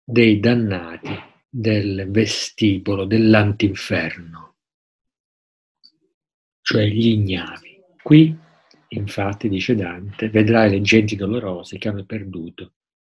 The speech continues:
il ben dell'intelletto, ovvero la verità." E Virgilio quindi rincuora Dante, lo incoraggia perché possa continuare, eh, il suo cammino appena iniziato.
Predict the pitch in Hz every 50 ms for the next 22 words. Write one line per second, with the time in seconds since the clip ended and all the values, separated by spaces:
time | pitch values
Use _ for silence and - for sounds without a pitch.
0 | _ _ _ _ _ _ _ _ _ _ _ - 110 101 107 107 104 92 95 98
1 | 92 90 90 90 87 - 87 85 87 85 82 82 82 - - - 95 95 98 95
2 | 95 95 92 92 92 95 90 - _ _ _ _ _ - 117 110 113 110 101 101
3 | 98 92 95 101 104 - 135 135 139 139 - - _ 165 180 165 196 196 170 135
4 | 139 123 113 - 143 120 110 104 107 123 135 131 120 - 120 113 104 113 120 104
5 | - - - - - _ _ - - 117 - _ _ - - - 123 117 113 107
6 | - 151 135 104 92 - - - 95 - 127 - _ - 120 - - 123 117 -
7 | 143 131 - - - 117 117 - - 127 123 120 113 117 143 127 110 101 92 90
8 | 87 87 95 95 _ _ - 101 98 95 95 92 92 - - - 107 98 95 98
9 | 95 90 87 87 85 82 82 85 90 92 _ _ - - 107 107 - - - 110
10 | 104 98 92 90 95 92 - - 117 101 98 92 - - - - 107 98 98 -
11 | - - - -